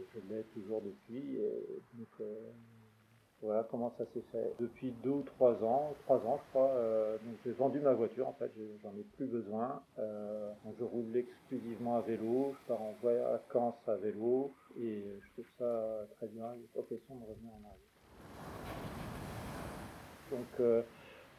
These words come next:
euh, je traverse Saint-Brieuc en fait de, d'est en ouest, hein, depuis le quartier de Balzac jusqu'au quartier, euh, euh, boulevard Laennec. Donc, euh, alors je passe par, euh,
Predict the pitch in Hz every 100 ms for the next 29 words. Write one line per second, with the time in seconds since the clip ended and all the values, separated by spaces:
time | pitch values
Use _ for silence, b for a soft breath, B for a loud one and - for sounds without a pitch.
0 | - 117 113 110 113 117 117 - 131 139
1 | - 135 117 123 135 117 - 131 131 110
2 | 113 110 110 110 107 104 107 104 117 123
3 | - 120 113 110 139 - 117 117 - 127
4 | 113 110 104 113 - 123 110 120 98 117
5 | 131 131 131 117 - 117 107 107 107 107
6 | 107 107 113 113 - 113 - - 123 123
7 | 117 104 101 101 101 _ - 123 107 104
8 | 104 110 110 113 113 113 127 123 120 117
9 | 131 151 - - 147 113 120 120 - 120
10 | 113 110 107 107 104 101 104 104 101 107
11 | 117 107 95 - 113 101 92 110 127 131
12 | 143 139 - - 120 101 110 104 104 104